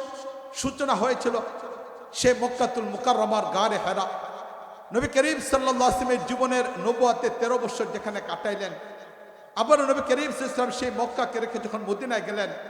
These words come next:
যেখানে নবুয়াতের বাকি অবশিষ্ট দশ বছর কাটিয়ে নবী করিম সাল্লাল্লাহু আলাইহি ওয়াসাল্লাম সেই কবরে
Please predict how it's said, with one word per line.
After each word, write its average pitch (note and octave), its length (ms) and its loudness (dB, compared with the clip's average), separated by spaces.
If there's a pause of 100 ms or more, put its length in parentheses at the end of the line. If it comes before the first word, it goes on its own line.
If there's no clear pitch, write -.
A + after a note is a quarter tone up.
(560)
যেখানে A#3 360 2
নবুয়াতের A#3 600 4
বাকি G#3+ 280 0 (100)
অবশিষ্ট B3 520 -2
দশ A3 260 0 (100)
বছর G#3+ 360 -4
কাটিয়ে G3+ 320 -2 (640)
নবী A3+ 140 0
করিম A#3+ 320 0 (140)
সাল্লাল্লাহু G#3+ 640 2
আলাইহি G3+ 120 -2
ওয়াসাল্লাম G3 320 -2 (580)
সেই G#3+ 200 2 (100)
কবরে A3 280 4